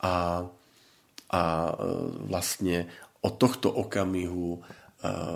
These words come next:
plní už, e, podľa toho predpisov židovského zákona všetky tie predpisy, ktoré sa na neho vzťahovali. Náš úryvok plní, e, takú prorockú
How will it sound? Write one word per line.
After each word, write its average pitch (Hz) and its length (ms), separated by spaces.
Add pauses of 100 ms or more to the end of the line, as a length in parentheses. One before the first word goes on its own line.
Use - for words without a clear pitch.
(260)
plní 98 720
už, 90 240
e, - 320 (400)
podľa 90 240
toho 87 240
predpisov 92 560
židovského 87 560
zákona 85 560 (240)
všetky 101 480
tie 82 320 (480)
predpisy, - 640
ktoré 85 320
sa 85 400 (320)
na 87 160
neho 85 560
vzťahovali. - 720 (400)
Náš 156 320
úryvok 180 640 (240)
plní, 127 560
e, 117 80 (960)
takú 104 240
prorockú 120 800